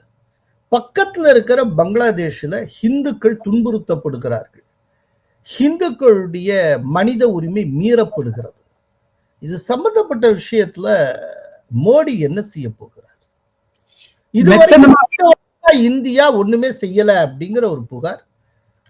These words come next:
Speaker 1: பங்களாதேஷ் சைட்லயும் இருக்கு, இந்தியா மக்கள்கிட்டயும் இருக்கு. ஒரு பார்வை.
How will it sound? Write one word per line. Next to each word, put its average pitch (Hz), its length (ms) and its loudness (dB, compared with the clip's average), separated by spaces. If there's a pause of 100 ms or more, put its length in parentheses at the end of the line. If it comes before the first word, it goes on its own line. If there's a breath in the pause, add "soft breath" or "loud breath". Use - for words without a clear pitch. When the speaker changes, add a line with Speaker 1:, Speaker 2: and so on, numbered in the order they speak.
(160)
Speaker 1:
பங்களாதேஷ் 233 680 -2
சைட்லயும் 220 340 -2
இருக்கு, 202 280 -4 (480)
இந்தியா 185 300 -6
மக்கள்கிட்டயும் 143 540 -8
இருக்கு. 113 220 -16
ஒரு 160 140 -10
பார்வை. 190 380 -6